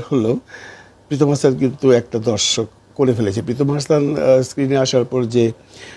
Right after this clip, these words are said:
উত্তেজনাটা দর্শকের মধ্যে হয়েছে, আমার মনে হয় না এখানে হবে। আহ, কারণ প্রীতম হাসানকে, উম, যত মানুষ চিনে,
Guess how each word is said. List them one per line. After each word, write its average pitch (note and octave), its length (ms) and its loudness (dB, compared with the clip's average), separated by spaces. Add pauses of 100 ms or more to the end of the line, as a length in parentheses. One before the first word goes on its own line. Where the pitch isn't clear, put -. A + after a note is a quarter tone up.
(140)
উত্তেজনাটা D3 600 4
দর্শকের A2 400 -4
মধ্যে F#2+ 260 -8
হয়েছে, G#2+ 440 -4
আমার G#2 260 -4
মনে G#2 240 -6
হয় G#2 140 -4
না G2+ 80 -6
এখানে G2+ 300 -8
হবে। G#2+ 320 -4
আহ, - 1080 -2
কারণ G#2+ 420 -2 (420)
প্রীতম D#3+ 300 0
হাসানকে, D3+ 580 2
উম, C3+ 560 -2
যত B2 200 -4
মানুষ B2+ 420 -2
চিনে, A#2+ 300 -2